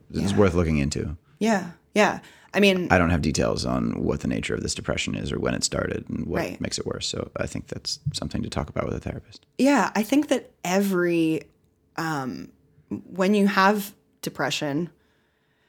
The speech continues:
Speaker 2: <sighs> everything in your life is something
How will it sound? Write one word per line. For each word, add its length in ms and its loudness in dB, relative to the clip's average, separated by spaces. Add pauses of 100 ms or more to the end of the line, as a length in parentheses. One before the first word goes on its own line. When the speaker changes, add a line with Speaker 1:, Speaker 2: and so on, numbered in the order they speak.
(460)
Speaker 2:
<sighs> 1300 -10
everything 840 4 (100)
in 160 0
your 160 2
life 520 -2 (320)
is 180 2
something 720 0